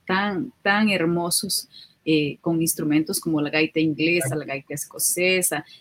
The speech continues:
eh, y los arreglos que ellos hicieron, dije, "Esto tiene que estar en un disco". Así que me motivé para poner las otras canciones, las que mis amigos de México me han enviado, como el señor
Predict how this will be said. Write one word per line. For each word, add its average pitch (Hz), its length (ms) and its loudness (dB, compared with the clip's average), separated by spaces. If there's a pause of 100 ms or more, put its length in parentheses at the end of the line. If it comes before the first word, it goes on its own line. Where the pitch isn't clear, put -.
(140)
eh, 139 240 -4
y 160 80 -2
los 147 220 -2
arreglos 160 300 -4
que - 80 -18
ellos 190 200 -6
hicieron, 170 420 0 (640)
dije, 175 380 -2
"Esto 202 300 -2
tiene 240 200 4
que 202 100 -6
estar 196 220 -4
en 220 100 0
un 202 180 -2
disco". 165 480 -2 (160)
Así - 240 -6
que 240 100 8
me 214 120 6
motivé 185 600 4 (220)
para 170 240 4
poner 233 380 0
las 180 320 0
otras 226 360 2
canciones, 165 560 0
las 165 240 0
que 175 100 0
mis 160 220 0
amigos 208 480 0 (300)
de 175 240 4
México 220 520 2
me 160 440 2
han 185 180 0
enviado, 185 480 2
como 151 360 -4 (280)
el 165 100 -2
señor 165 460 0